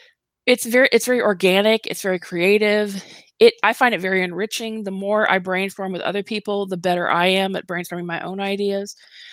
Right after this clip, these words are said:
Um, and when I see, you know, something that I talked to somebody about come to fruition in a story,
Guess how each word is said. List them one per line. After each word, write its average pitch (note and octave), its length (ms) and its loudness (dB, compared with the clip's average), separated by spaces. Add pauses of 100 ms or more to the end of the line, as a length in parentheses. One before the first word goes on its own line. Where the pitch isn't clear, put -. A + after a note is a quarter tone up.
(380)
Um, G3 340 4 (280)
and C4 80 0
when C4 120 2
I C4+ 100 6
see, A#3+ 720 -2 (1600)
you C4+ 120 -2
know, G#3+ 240 2
something B3 320 -2
that A3 80 2
I G#3+ 120 6
talked G#3+ 300 0
to D#4 60 -8
somebody G3+ 300 -2
about F3+ 340 2
come A3 200 -4
to F3 60 -6
fruition G#3 500 -4
in G3+ 100 -4
a F#3+ 40 -8
story, A#3 420 0